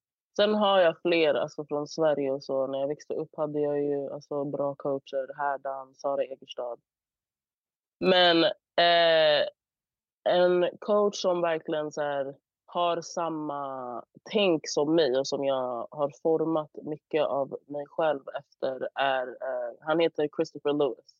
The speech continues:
coach Lewis. Han coachade mig på George Mason. Eh, han har coachat, alltså, Division One basketball i typ tjugo år.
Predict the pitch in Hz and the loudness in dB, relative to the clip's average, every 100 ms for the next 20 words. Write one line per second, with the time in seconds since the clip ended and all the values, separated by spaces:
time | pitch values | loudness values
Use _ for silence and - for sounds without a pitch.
0 | _ 156 151 156 147 127 - - - 170 | _ -2 0 0 0 0 -6 -6 -2 2
1 | 185 170 160 156 156 147 147 147 165 165 | 4 2 2 0 0 0 0 0 0 0
2 | 160 165 156 151 151 _ _ _ _ _ | 0 -4 -4 -4 -8 _ _ _ _ _
3 | 135 139 135 131 117 110 160 160 - 165 | -8 -6 -4 -6 -8 -4 -2 -2 2 0
4 | 151 156 147 _ - 147 143 139 143 151 | 2 -2 -2 _ -10 -6 -2 0 -2 -2
5 | 147 147 143 139 139 135 135 - 139 123 | 0 0 0 -2 -4 -6 -8 -8 -4 -4
6 | 127 131 - 156 143 143 127 135 123 | -4 -6 -4 -2 -2 -2 -2 -4 -4